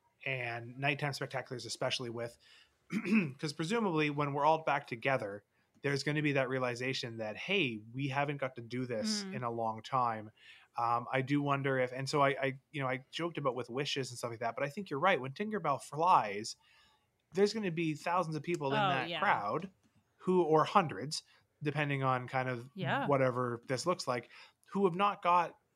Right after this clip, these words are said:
Speaker 1: to do anything for the last year,
Speaker 2: Yeah.
Speaker 1: year and a half, two years, depending on when that happens. And so I think that, that there's gonna be some, a lot of emotions when it comes to these, uh, the shows, and I'm,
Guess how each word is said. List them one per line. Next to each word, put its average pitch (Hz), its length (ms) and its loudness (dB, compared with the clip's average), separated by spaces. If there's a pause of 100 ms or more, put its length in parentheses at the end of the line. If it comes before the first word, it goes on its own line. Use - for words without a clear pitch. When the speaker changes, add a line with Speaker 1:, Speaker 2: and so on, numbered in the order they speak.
(300)
Speaker 1:
to 160 100 -2
do 143 220 0
anything 170 600 -2 (280)
for 160 160 -4
the 147 80 2
last 139 340 6 (260)
year, 151 360 2
Speaker 2:
Yeah. 143 120 2
Speaker 1:
year 151 80 2
and 147 80 -2
a 135 40 -4
half, 135 220 -2
two - 140 -4
years, 135 300 0
depending 131 340 -4
on 123 180 -2
when 123 180 -4
that 110 180 -6
happens. 135 480 -2 (500)
And 156 120 -2
so 160 160 2
I 156 140 6
think 208 300 -4
that, 156 200 -6
that 143 240 -4
there's 147 180 -2
gonna 160 280 -2
be 160 80 -6
some, 151 140 -6
a 143 60 2
lot 151 160 4
of 151 60 0
emotions 131 580 -4
when 123 160 -6
it 117 120 -12
comes 127 340 -8
to 123 180 -8
these, 117 560 -8
uh, 110 400 -6 (120)
the 120 100 -8
shows, 131 480 -2
and 123 100 -8
I'm, 143 160 -2